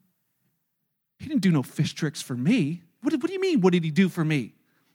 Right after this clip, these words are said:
Peter's like, "Didn't you read my letter? I sent you, I, I dictated a letter. I've sent this letter. Have you not read my letter?" "Let me read from my letter."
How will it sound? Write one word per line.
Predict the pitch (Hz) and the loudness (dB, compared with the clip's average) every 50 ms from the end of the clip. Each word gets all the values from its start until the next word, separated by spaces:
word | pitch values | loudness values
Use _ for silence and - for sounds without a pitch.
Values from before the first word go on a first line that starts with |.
| _ _ _ _ _ _ _ _ _ _ _ _ _ | _ _ _ _ _ _ _ _ _ _ _ _ _
Peter's | - 180 151 147 143 | -18 -14 -12 -10 -6
like, | 165 156 147 - - - - _ _ _ - - _ _ - | -4 -6 -6 -6 -10 -20 -20 _ _ _ -20 -20 _ _ -4
"Didn't | - 220 254 | -2 0 0
you | 262 226 | 2 4
read | 254 269 | 4 4
my | 226 220 170 | 4 4 4
letter? | 143 156 175 247 370 415 349 - _ _ _ _ _ _ _ _ _ - | 4 4 2 4 2 0 -2 -4 _ _ _ _ _ _ _ _ _ -2
I | - 208 | 2 2
sent | 185 - - 349 339 - - | 2 4 2 0 0 0 -2
you, | 269 247 - | -2 -2 2
I, | 214 262 262 - - - - | 2 2 0 0 -8 -8 0
I | - 202 | 0 0
dictated | 185 - 330 370 359 - - 285 277 247 220 | 2 4 2 2 6 6 6 6 6 2 0
a | 202 | 0
letter. | 196 214 294 381 403 381 285 | 2 2 2 2 2 2 2
I've | 202 185 - | 0 0 -2
sent | - - 320 330 - | -4 -12 -12 -8 -8
this | 277 - - | -8 -6 -2
letter. | 220 277 330 403 427 381 269 226 208 190 262 - - - - - | 2 2 2 2 2 -2 -2 -4 -10 -14 -16 -16 -18 -20 -8 0
Have | - 285 277 | 0 0 2
you | 285 285 | 4 4
not | 285 320 339 330 294 | 6 6 6 4 4
read | 302 294 294 277 | 2 0 0 2
my | 285 262 | 2 2
letter?" | 233 262 311 339 330 269 180 160 - _ _ _ _ _ _ _ _ _ _ _ _ _ _ - | 4 6 4 4 4 2 -2 -4 -8 _ _ _ _ _ _ _ _ _ _ _ _ _ _ -2
"Let | 220 240 | -2 0
me | 226 233 | 0 -2
read | 226 220 214 190 | -4 -6 -8 -8
from | - 202 180 | -8 -6 -4
my | 170 160 | -2 0
letter." | 165 202 202 160 135 131 123 | 2 4 4 2 0 -4 -8